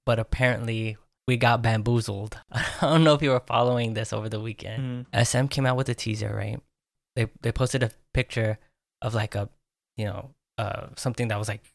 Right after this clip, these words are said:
Speaker 1: a pink background with a, a spider on it. And then I think they tagged the, they either, I think they tagged the photo with S N S D or had a hashtag with S N S D. I can't remember. Like, during the whole weekend, like, people were, like, freaking out, like,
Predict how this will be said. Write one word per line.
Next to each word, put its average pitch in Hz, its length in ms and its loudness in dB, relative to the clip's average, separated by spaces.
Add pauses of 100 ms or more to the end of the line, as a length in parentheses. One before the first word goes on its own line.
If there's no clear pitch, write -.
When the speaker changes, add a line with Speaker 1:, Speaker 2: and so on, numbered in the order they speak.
(160)
Speaker 1:
a 113 60 -12
pink 139 280 0
background 110 540 0
with 110 140 -4
a, 101 260 -6
a 110 140 -8
spider 127 440 0
on 104 200 -4
it. 104 200 -10 (680)
And 120 120 0
then 113 240 2
I 117 60 -2
think 123 160 -2
they 113 100 0
tagged 117 360 -2
the, 107 400 -2 (120)
they 127 80 -4
either, 123 260 0 (140)
I 117 60 0
think 160 180 -2
they 135 80 0
tagged 120 320 -2
the 110 80 0
photo 110 540 -2 (540)
with 113 280 -2
S 113 160 0
N 110 80 0
S 104 140 -4
D 104 380 -6 (120)
or 117 120 2
had 110 180 2
a 110 40 0
hashtag 104 680 -6 (240)
with - 180 -8
S - 180 -8
N 107 60 -2
S 98 100 -10
D. 107 100 -10
I 104 40 -8
can't 110 240 -6
remember. 107 420 -10 (400)
Like, 107 200 -4
during 123 180 0
the 120 80 2
whole 120 160 2
weekend, 113 320 0
like, 98 140 -10
people 104 260 -4
were, 104 100 -4
like, 98 160 -10
freaking 107 340 -8
out, 101 180 -8
like, 95 180 -16